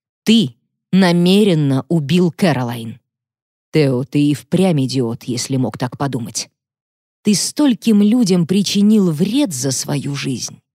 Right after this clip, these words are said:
Ты яд, который течет в наших венах, в моих, Джульетты,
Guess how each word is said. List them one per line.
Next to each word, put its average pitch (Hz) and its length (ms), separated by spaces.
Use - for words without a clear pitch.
Ты 277 80
яд, 233 580
который 196 500
течет 226 440
в 175 80
наших 190 420
венах, 165 500
в 160 120
моих, 214 500
Джульетты, 185 840